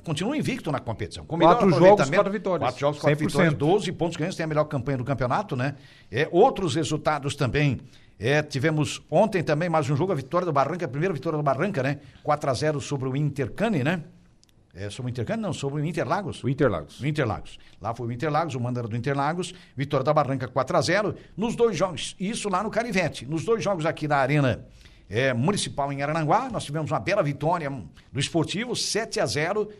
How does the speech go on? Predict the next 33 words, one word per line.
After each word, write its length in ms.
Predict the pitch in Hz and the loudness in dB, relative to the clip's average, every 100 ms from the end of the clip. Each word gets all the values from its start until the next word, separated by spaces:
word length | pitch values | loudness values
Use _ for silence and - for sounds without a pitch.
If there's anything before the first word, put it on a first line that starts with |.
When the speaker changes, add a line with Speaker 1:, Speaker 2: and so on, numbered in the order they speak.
| - | -16
Speaker 1:
aí 240 | 101 127 175 | -6 -6 -4
sim 180 | 180 | -6
sobre 240 | 160 156 147 | -6 -4 -4
o 20 | |
Intercane, 420 | - 196 165 214 | -2 -2 -2 -4
e 40 | 247 | -2
no 80 | |
jogo 180 | 202 196 | -2 -2
de 80 | 208 | -4
fundo 200 | 165 190 | -6 -6
a 20 | 190 | -6
vitória 340 | 160 156 156 | -6 -4 -4
do 80 | 160 | -6
Esporte 580 | 165 - 143 147 156 - - - | -10 -4 -2 0 -2 -6 -10 -10
sobre 240 | - 151 | -2 0
a 40 | 147 | 2
família 600 | 147 127 139 139 131 - - - - | 0 0 0 2 2 0 -10 -20 -6
Elias, 440 | 147 151 175 147 | 0 4 6 6
jogo 240 | 92 131 139 | 4 0 0
que 60 | |
a 40 | 117 | -6
sua 220 | - 139 | -2 -2
Arananguá 440 | 120 117 101 123 - - _ | 0 0 2 2 0 -18 _
transmitiu. 500 | - 190 170 135 - - _ _ _ - _ _ | 2 4 4 -2 -10 -18 _ _ _ -20 _ _
Speaker 2:
Um 100 | 139 | 0
a 100 | 151 | 2
zero. 260 | 117 101 67 - - | 2 0 -4 -12 -12
Speaker 1:
Um 120 | 127 | -2
a 60 | 147 | -2
zero. 200 | 90 - - _ - - - - _ _ | -2 -14 -20 _ -18 -18 -20 -20 _ _
É 100 | - | -14
isso 180 | 175 - | -10 -4
aí. 220 | 165 95 | -4 -6